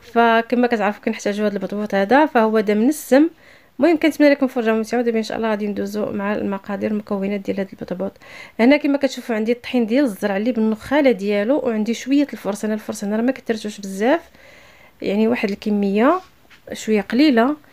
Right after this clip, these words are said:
وهنا انا درت غير واحد القياس شويه قليل، ما درتوش بزاف.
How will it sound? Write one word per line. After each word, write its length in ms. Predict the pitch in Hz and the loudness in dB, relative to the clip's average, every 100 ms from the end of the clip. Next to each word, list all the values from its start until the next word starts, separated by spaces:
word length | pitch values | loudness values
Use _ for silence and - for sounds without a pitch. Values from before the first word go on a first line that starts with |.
| - _ | -20 _
وهنا 260 | 208 233 - | 4 4 6
انا 120 | 254 | 4
درت 280 | 247 240 - | 2 0 0
غير 100 | 302 | 0
واحد 180 | 302 - | 0 -4
القياس 360 | - 226 214 | -8 -6 -6
شويه 260 | - 220 214 | -6 -6 -6
قليل، 320 | - 240 254 | -2 0 0
ما 60 | 220 | 0
درتوش 420 | 214 214 277 - | -4 -4 -4 -4
بزاف. 400 | 190 - 196 | -8 -4 -4